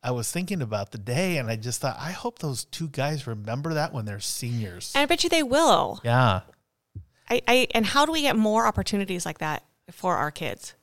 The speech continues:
Speaker 1: I remem-, I still, I'm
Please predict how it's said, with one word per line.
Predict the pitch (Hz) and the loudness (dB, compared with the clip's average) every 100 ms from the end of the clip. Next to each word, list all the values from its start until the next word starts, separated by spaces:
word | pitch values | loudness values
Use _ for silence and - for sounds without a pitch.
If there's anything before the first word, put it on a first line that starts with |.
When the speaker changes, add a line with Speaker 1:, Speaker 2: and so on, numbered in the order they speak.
| _ _ _ _ _ - - | _ _ _ _ _ -20 0
Speaker 1:
I | 147 196 | 2 4
remem-, | 214 160 160 156 151 - 170 - | 4 2 2 -2 -12 -10 -10 -2
I | 156 | 0
still, | 165 - - 175 160 | 0 -2 0 0 0
I'm | 135 | -2